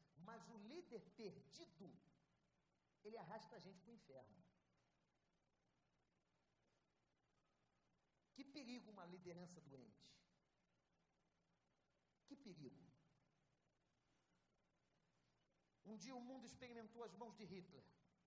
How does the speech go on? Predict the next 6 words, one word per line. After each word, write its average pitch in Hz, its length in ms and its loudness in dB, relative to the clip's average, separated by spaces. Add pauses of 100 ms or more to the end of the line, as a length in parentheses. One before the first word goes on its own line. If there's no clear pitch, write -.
(3000)
O 180 60 -2
demônio 247 480 -2
tomou 254 220 2 (120)
tanto 247 200 4
aquela 233 340 4
mente 190 520 0